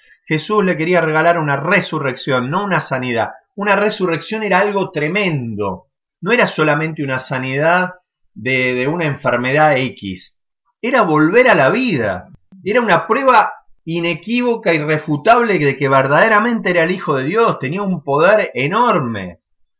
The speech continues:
Entonces eso nos deja también una enseñanza. Cuando Dios se retrasa en nuestra oración, es porque tiene algo mejor de lo que nosotros entendemos de nuestro pedido y de lo que queremos de nuestra respuesta.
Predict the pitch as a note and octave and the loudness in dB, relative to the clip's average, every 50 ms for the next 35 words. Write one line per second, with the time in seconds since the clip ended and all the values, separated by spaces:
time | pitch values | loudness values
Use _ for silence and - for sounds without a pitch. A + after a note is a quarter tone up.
0 | _ _ _ _ - C3+ C3+ C#3+ - G#3+ G#3+ - G3+ F#3 F#3 - A3 G#3 - A3 | _ _ _ _ -10 -10 -8 -6 -6 -6 -4 -2 -4 -4 -4 -4 -8 -6 -4 -2
1 | G3 F3 D#3 D3+ F3+ G3 - F#3 D#3+ D#3 D#3 E3+ F#3+ G3 F#3 E3+ C#3+ B2+ B2 - | 0 0 0 0 -2 -2 -2 -2 -2 -2 -2 -2 -2 -4 -4 -4 -4 -6 -6 -8
2 | B2+ A#2 C3 D#3 E3 D3+ C3 A#2+ - A2+ G#2+ B2+ B2 B2 B2+ C3+ D#3+ G3+ G#3+ - | -8 -4 -4 -2 -2 -2 -4 -4 -6 -6 -4 -4 -4 -2 -2 -4 -2 -2 -4 -4
3 | - D#3 D3 C#3+ C3+ C#3 E3+ F3+ F3 - D3 C3+ C3 C3+ C3 - B2+ B2 A#2 A#2 | -4 -6 -4 -4 -4 -4 -4 -4 -4 -4 -6 -8 -8 -8 -8 -6 -6 -6 -4 -6
4 | A#2 - - C3+ A#2 G#2 F#2+ F#2 _ _ _ _ _ _ _ - G#3+ A3 A3 - | -6 -6 -6 -6 -6 -6 -8 -14 _ _ _ _ _ _ _ -4 -2 -2 -2 -2
5 | - F3 D#3 D3+ D3 - F3 F3 F3 E3+ F3 - _ _ _ - - F#3+ F#3+ F#3+ | -2 -2 -2 -2 -2 -4 -4 -4 -4 -6 -8 -12 _ _ _ -8 -6 -4 -2 -2
6 | F#3 F#3 F#3 - - F3+ F#3+ G#3 G#3+ G#3+ G#3+ G3+ G3+ G#3 G#3+ G#3+ G#3 - - _ | -2 -2 -2 0 6 8 8 8 8 6 4 4 6 6 6 4 2 -2 -8 _
7 | _ - A#2+ C#3 E3 F3+ F3+ - - - A#3+ A#3 A#3+ A#3+ A3+ G#3 F#3+ F3 D#3 C#3+ | _ -10 -6 -2 0 0 0 0 0 4 6 6 6 6 4 2 0 0 0 0
8 | C#3 D3 C#3+ C#3+ D3 C#3+ - - G3 G3 F#3 G3 F#3+ G3 F#3+ F#3 - _ _ _ | 0 -2 -4 -4 -4 -4 -4 -6 -6 -6 -6 -4 -4 -4 -6 -6 -10 _ _ _
9 | - C3+ C#3+ C3+ A#2+ C#3+ C3+ C3+ C3+ D3 F3 F#3+ F#3 E3+ C#3+ B2 A#2 A2+ G#2+ - | -4 -4 -4 -2 0 0 0 0 0 0 4 6 6 6 4 4 0 -4 -6 -8
10 | - _ _ _ _ _ - A2 A#2+ B2 C3 C3+ C#3 C#3+ C#3 - C3 B2 B2 B2 | -12 _ _ _ _ _ -6 -2 -2 -2 0 0 -2 -2 -2 0 0 0 0 0
11 | A#2 A#2 C3 D3+ E3+ E3+ D#3+ D#3 C#3 B2 A#2+ A2+ A2+ A2+ A#2 A#2 A2+ A2 G#2+ A2 | -2 0 0 2 2 2 2 2 2 0 0 -2 -2 0 -2 -2 -2 -4 -8 -4
12 | A#2+ A#2 C3 C#3 C3+ A#2+ A#2 A#2 A2+ A#2 A#2 - G#2+ G#2 G2+ G#2 G#2 G2 - - | -2 -2 0 0 0 -2 -2 -2 -2 -4 -6 -6 -6 -8 -6 -6 -8 -8 -6 -6
13 | A2 G2+ F#2+ - - G#2 F#2 | -6 -6 -6 -6 -12 -14 -14